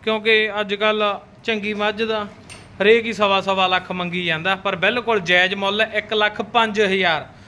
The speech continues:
ਉਹਦੇ 'ਚੋਂ ਵੀ ਮੌਕੇ 'ਤੇ ਆਏ ਗਏ ਭੈਣ ਭਰਾ ਦਾ ਖੁੱਲ੍ਹਾ ਮਾਣ ਤਾਣ ਹੋ ਜੂ। ਜਿਹੜੇ ਵੀ ਭੈਣ ਭਰਾ ਦੇ ਇਹ ਪਸੰਦ ਆਉਂਦੀ ਆ, ਫੋਨ ਨੰਬਰ ਬਾਈ ਬਲਰਾਜ ਦਾ ਲਗਾਤਾਰ ਸਕਰੀਨ 'ਤੇ ਚੱਲੀ ਜਾਂਦਾ।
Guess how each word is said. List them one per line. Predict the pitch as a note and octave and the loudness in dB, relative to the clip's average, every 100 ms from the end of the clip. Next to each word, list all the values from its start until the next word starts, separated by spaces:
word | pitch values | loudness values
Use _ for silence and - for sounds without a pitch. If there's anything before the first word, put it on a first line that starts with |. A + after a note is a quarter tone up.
| - - | -16 -4
ਉਹਦੇ | A3 B3+ | -2 -2
'ਚੋਂ | B3 B3+ | -2 -2
ਵੀ | B3+ | -2
ਮੌਕੇ | A#3 A3 A3 | -4 -2 -4
'ਤੇ | A3 A3 | 0 2
ਆਏ | G#3+ G#3 | 2 2
ਗਏ | G#3+ G#3 | 0 0
ਭੈਣ | A3+ A3 | 0 -2
ਭਰਾ | G#3 A3 G#3 | 0 0 0
ਦਾ | G3 | -2
ਖੁੱਲ੍ਹਾ | G#3+ C4 C4 | -4 -2 -2
ਮਾਣ | A#3+ A3 G3+ | 0 -2 -2
ਤਾਣ | G#3 G3+ F#3 | -4 -4 -4
ਹੋ | F3+ | -4
ਜੂ। | E3+ A#3 B3+ - - - - | -6 -8 -10 -16 -20 -20 -10
ਜਿਹੜੇ | D3+ A3+ C#4+ | 0 2 2
ਵੀ | D4 | -2
ਭੈਣ | C4 C#4 B3 | -2 -2 -2
ਭਰਾ | A#3 B3 A3+ | 0 2 4
ਦੇ | G#3+ G#3 G#3 - - - - - | 2 2 -2 -14 -20 -20 -12 -2
ਇਹ | A3 | 0
ਪਸੰਦ | A3 A3+ A#3 A3 G#3+ G#3 | 0 0 2 2 2 0
ਆਉਂਦੀ | G#3 G3+ F#3+ | 0 -2 -2
ਆ, | D#3 C#3+ - | -4 -8 -12
ਫੋਨ | - G3 | -6 -4
ਨੰਬਰ | G3+ G3+ G#3 | -4 -2 -2
ਬਾਈ | G3+ F#3+ | -2 -2
ਬਲਰਾਜ | F#3 F#3 F3+ F3 | 0 2 2 2
ਦਾ | F3+ F3+ | 2 0
ਲਗਾਤਾਰ | F3+ G3+ G3 F#3 | 2 0 0 -2
ਸਕਰੀਨ | - F#3+ F#3+ F#3+ F#3+ | -2 -2 2 2 2
'ਤੇ | F#3+ G#3+ | 2 2
ਚੱਲੀ | G#3+ G3+ G3 | 2 0 0
ਜਾਂਦਾ। | F#3 E3+ G#3 | 0 2 0